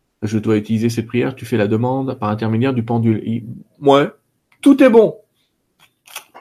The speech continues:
Et c'est, le problème, c'est qu'il y a des gens qui comprennent pas, et je comprends bien, parce que il y a pas de règle. C'est presque gênant, parce que quand ils me disent, «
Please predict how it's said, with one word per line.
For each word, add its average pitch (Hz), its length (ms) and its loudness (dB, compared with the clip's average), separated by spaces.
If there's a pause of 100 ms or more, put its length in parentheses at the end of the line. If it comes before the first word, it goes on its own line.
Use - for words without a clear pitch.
(440)
Et 214 120 6
c'est, 214 180 4
le 190 140 2
problème, 214 320 4
c'est 185 120 0
qu'il 165 100 -4
y - 20 0
a 156 40 -2
des 156 100 -2
gens 196 120 -6
qui 165 220 -14 (260)
comprennent 151 380 -6
pas, 170 180 -2
et 151 40 -2
je - 80 -14
comprends 143 220 -6
bien, 151 120 -2
parce 226 140 -6
que 185 280 -2
il 143 60 -6
y 151 40 2
a 151 40 4
pas 170 100 0
de 170 60 0
règle. 156 300 -2 (360)
C'est - 140 -2
presque 170 320 0
gênant, 180 300 2
parce 175 120 -8
que 156 60 -4
quand 165 60 -2
ils 175 60 0
me 170 40 0
disent, « 170 200 -4